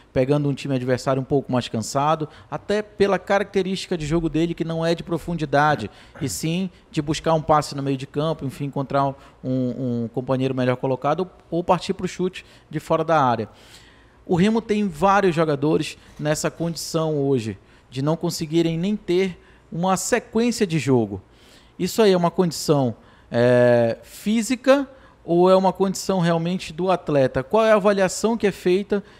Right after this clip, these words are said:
em relação a isso? Porque você já teve que mudar muitas e muitas vezes a equipe, já tentou com vários e vários jogadores e parece que o mesmo problema continua, o mesmo problema perdura,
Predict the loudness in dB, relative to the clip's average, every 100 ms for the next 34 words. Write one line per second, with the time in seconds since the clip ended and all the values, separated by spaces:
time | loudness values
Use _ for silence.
0 | -8 0 2 4 2 2 0 2 2 0
1 | -4 -4 -4 0 0 0 -4 -20 -20 _
2 | -2 0 2 4 2 0 -4 2 4 4
3 | 2 4 2 2 0 -2 -2 2 0 2
4 | 0 0 -2 -4 -4 -2 -2 -2 -4 -2
5 | -2 -2 -6 0 2 2 0 -4 0 2
6 | 2 0 0 0 0 -2 -2 -8 -20 -20
7 | -20 -20 -20 _ -2 0 2 0 -4 -12
8 | -10 -8 -6 -8 -14 _ -2 2 2 2
9 | 0 -2 -2 -2 -4 -6 -12 _ -4 -2
10 | -2 0 2 0 0 -2 -4 -4 -4 -2
11 | -4 -4 -6 -12 -18 0 0 4 4 6
12 | 4